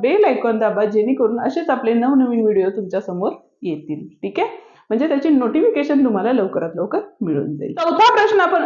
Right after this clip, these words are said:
चौथा प्रश्न आपण या ठिकाणी बघत आहोत. काय सांगितलेलं बघा, खालील कर्णींना सोपे रूप द्या. ठीक आहे, आतापर्यंत जे आपण कर्णी सोडवायचे बघितलं होतं,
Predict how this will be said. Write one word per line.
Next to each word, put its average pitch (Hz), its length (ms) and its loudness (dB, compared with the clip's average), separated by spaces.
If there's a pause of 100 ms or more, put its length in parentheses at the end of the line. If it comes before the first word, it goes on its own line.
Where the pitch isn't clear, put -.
चौथा 330 380 4
प्रश्न 415 280 2
आपण 349 200 2
या 311 120 2
ठिकाणी 285 300 2
बघत 262 300 2
आहोत. 269 260 2
काय 339 160 2
सांगितलेलं 339 420 2
बघा, 269 240 2
खालील 330 460 4
कर्णींना 311 560 4
सोपे 262 460 2 (180)
रूप 240 240 2
द्या. 170 160 2
ठीक 311 260 0
आहे, 339 140 2 (300)
आतापर्यंत 339 500 2
जे 311 60 2
आपण 330 300 2
कर्णी 320 360 2
सोडवायचे 277 580 2
बघितलं 269 400 2
होतं, 254 240 0